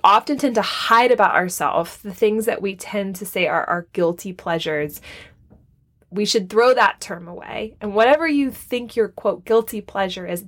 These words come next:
that's the thing probably that, or one of the things that most defines you and makes you most excited and happy. And if,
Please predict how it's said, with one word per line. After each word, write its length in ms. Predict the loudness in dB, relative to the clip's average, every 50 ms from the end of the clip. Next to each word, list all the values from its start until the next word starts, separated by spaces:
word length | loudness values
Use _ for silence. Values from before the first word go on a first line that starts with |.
| _ -8
that's 300 | -4 -2 -2 -2 -2 -4
the 120 | -10 -12
thing 320 | -8 -2 2 2 2 2 0
probably 500 | 2 2 2 2 2 0 0 2 2 2
that, 260 | 4 4 2 2 0 _ -14 -20 -14 -4 0
or 100 | 2 4
one 220 | 6 6 6 6
of 80 | 4 2
the 80 | 0
things 320 | -2 -2 -4 -4 -4 -6 -8
that 120 | -8 -8
most 280 | -6 -4 -4 -4 -4 -6
defines 540 | -8 -8 -8 -10 -8 -6 -6 -6 -6 -6
you 280 | -4 -2 -2 0 0 0
and 240 | 0 0 0 0 0
makes 300 | 0 -2 -2 -4 -4 -2
you 80 | -2 0
most 380 | 0 0 0 0 -2 -2 -2
excited 540 | -2 -2 -4 -4 -4 -2 -2 0 0 -2 -2
and 120 | -4 -8 -10
happy. 540 | -12 -14 -16 -16 _ -12 -8 -6 -6 -6 -6 -8 -16 -18 -10 -4
And 160 | -2 2 4 4
if, 340 | 2 2 -2 -10 -16 -18